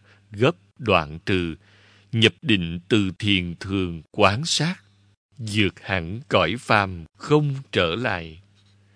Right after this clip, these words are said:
Cõi này đều là căn tánh tiểu thừa định tánh, sợ hãi ba cõi như cọp, quỷ, rắn, rồng, phá trừ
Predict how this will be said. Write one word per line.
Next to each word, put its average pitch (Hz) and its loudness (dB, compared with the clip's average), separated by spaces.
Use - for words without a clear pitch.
Cõi 90 2
này 95 0
đều 104 6
là 95 4
căn 127 -2
tánh 127 -2
tiểu 92 4
thừa 92 0
định 85 -4
tánh, 120 2
sợ 101 4
hãi 90 0
ba 127 2
cõi 92 -2
như 123 0
cọp, 87 0
quỷ, 95 0
rắn, 147 -2
rồng, 92 4
phá 131 2
trừ 90 0